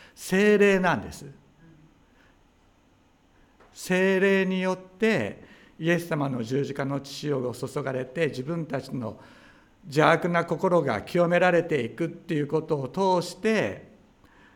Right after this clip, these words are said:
イエス様の十字架の血が今も聖霊として働いてくださってるってことを知るんですね。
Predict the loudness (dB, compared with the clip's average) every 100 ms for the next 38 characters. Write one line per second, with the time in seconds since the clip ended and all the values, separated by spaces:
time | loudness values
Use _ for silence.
0 | _ _ _ -2 0 2 0 -2 -4 -4
1 | -4 -4 -4 -4 -4 -2 -2 0 0 0
2 | -2 0 2 4 2 2 -2 -4 -4 -2
3 | -2 -2 -4 -4 -8 -8 -6 -6 -4 -6
4 | -6 -6 -6 -6 -8 -14 -18